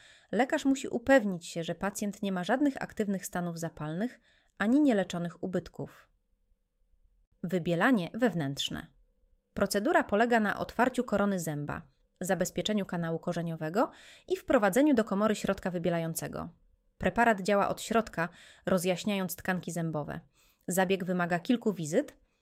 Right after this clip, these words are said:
Środek wybielający jest okresowo wymieniany aż do uzyskania pożądanego efektu, a następnie ząb jest na stałe zamykany wypełnieniem.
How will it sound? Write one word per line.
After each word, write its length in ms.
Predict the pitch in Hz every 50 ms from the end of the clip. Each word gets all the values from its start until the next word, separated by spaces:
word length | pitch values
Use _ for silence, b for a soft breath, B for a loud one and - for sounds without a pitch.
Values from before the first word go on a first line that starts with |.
| _ _
Środek 420 | - - - 247 226 294 311 233 208
wybielający 600 | 220 196 208 208 202 202 220 277 302 262 - 240
jest 200 | 220 220 - -
okresowo 420 | - - 190 - - 277 254 240
wymieniany 460 | 202 208 196 190 190 196 202 202 196 -
aż 200 | - 196 190 180
do 120 | 190 190 -
uzyskania 480 | 185 180 180 170 - - 208 208 196
pożądanego 600 | 190 196 190 190 185 180 175 175 180 180 175 185
efektu, 600 | 175 170 - 208 202 - - - 226 311 339 - _ _ _ _ _ -
a 80 | 185
następnie 580 | 180 170 170 - - 262 269 262 - 190 180 170
ząb 420 | 175 208 269 247 196 208 226 -
jest 220 | 233 240 226 - -
na 120 | 196 180
stałe 320 | - - - 202 190 190
zamykany 480 | 185 180 170 170 170 - 175 170 170 160
wypełnieniem. 680 | 175 170 - 175 165 165 165 156 151 143 147 156 165